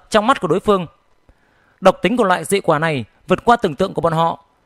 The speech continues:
Chu Thế Văn chỉ bôi loạn một tầng lên chủy thủ, liền độc chết một cao thủ của Nguyên Kỳ. Bình thường người luyện võ tu luyện đến võ đạo tiên thiên rồi, có rất ít loại độc có thể uy hiếp được bọn họ. Tu vi tới vũ sĩ rồi, có thể coi khinh hết thảy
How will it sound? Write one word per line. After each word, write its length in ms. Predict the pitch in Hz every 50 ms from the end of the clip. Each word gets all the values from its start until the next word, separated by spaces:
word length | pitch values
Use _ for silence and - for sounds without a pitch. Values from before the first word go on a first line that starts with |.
| _ _ _
Chu 140 | - 233 220
Thế 120 | 226 226
Văn 200 | 208 233 220 220
chỉ 140 | - - 160
bôi 140 | 190 220 208
loạn 180 | 202 185 -
một 200 | - 170 165 -
tầng 240 | - 175 156 143 120 - _ _
lên 220 | 180 208 214 208
chủy 120 | - 190 147
thủ, 340 | - 165 151 135 127 - - _ _ _ _ _
liền 220 | - 185 185 180
độc 160 | 165 180 175 -
chết 180 | - 302 -
một 60 | -
cao 140 | - - 226
thủ 200 | 220 - 170 135
của 120 | - - 185
Nguyên 160 | 220 226 196
Kỳ. 300 | - 185 165 139 110 98 - _ _ _ _ _ _ _ _ _ _ _ _ _ _ _ _ -
Bình 160 | 185 190 180
thường 160 | - 202 190
người 120 | 190 190 175
luyện 180 | 185 185 156
võ 140 | 143 190 240
tu 160 | - 262 247
luyện 160 | 226 196 190 - - _ -
đến 160 | 151 190 196
võ 100 | 220 247
đạo 160 | 247 214 165
tiên 160 | - 226 226
thiên 180 | - 233 226 208
rồi, 280 | 190 175 156 131 104 - _ _ _ _ _ _
có 120 | - 190
rất 140 | 190 269 262
ít 200 | 277 294 - -
loại 120 | 202 180
độc 260 | 170 170 156 - _ -
có 80 | -
thể 120 | - - 151
uy 140 | - 208
hiếp 140 | 220 277 -
được 120 | - - -
bọn 100 | 185 165
họ. 260 | 156 160 160 160 - _ _ _ _ _ _ _ _ _ _
Tu 140 | - 220 220
vi 180 | 180 226 214 208
tới 180 | - 175 196
vũ 140 | 175 214 214
sĩ 160 | - 226 262
rồi, 300 | 226 214 185 151 127 107 - _ _ _ _
có 100 | - 247
thể 160 | - 185 143
coi 220 | - - 233 233
khinh 180 | 220 - 240 220
hết 160 | 262 294 -
thảy 140 | 220 160